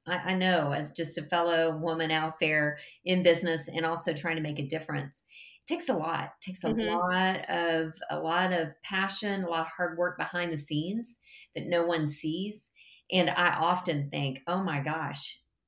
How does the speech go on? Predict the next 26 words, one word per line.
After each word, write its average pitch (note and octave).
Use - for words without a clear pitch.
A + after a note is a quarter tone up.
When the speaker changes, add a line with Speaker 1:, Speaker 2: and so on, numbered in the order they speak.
Speaker 1:
I've F#3+
got -
to F3+
wake E3
up E3+
with D3
my D#3+
sober F3
mind D#3
fully C4
Speaker 2:
Mm-hmm. G3+
Speaker 1:
engaged D3
<laughs> -
and F3+
intact. C#3+
There's F#3+
no F3
way D3
I D3+
could D#3
be D3+
doing C#3+
what D3+
I'm C#3+
doing C#3+
now C3+